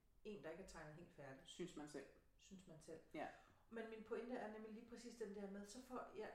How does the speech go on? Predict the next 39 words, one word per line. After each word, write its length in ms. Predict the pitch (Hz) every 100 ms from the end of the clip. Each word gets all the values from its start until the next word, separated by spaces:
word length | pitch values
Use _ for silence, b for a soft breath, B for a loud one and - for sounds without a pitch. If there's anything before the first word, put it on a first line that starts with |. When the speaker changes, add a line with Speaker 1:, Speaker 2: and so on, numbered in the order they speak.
| -
Speaker 1:
så 120 | - 262
kan 80 | 247
jeg 120 | 240
vende 240 | 208 220 269
det 120 | 277
mod 140 | 226 202
mig 160 | 190
selv. 220 | - 240 -
Jamen, 180 | 202 208
det 80 | 226
er 80 | 214
også, 200 | 220 - - b b b b b b b -
det 40 | 214
er 40 |
også 120 | 202
fordi 200 | 202 208
min 240 | 208 208 196
mave 280 | 190 202 202
er 40 | -
tyk, 460 | - 220 202 -
og 60 | 208
det 80 | 208
er 80 | 196
også 160 | 196 -
fordi, 380 | 196 208 190
at 140 | 185 196
jeg 80 | 185
er 120 | 180
jo 40 | 180
også 180 | 196 - -
en 140 | 208
lille 160 | 208 196
smule 260 | - 202 190
deform, 720 | 196 - 226 214 208 180 180
og 140 | 175 170 B B B -
det 80 | 208
er 80 |
også 120 | 208 208
fordi, 480 | 202 214 214 202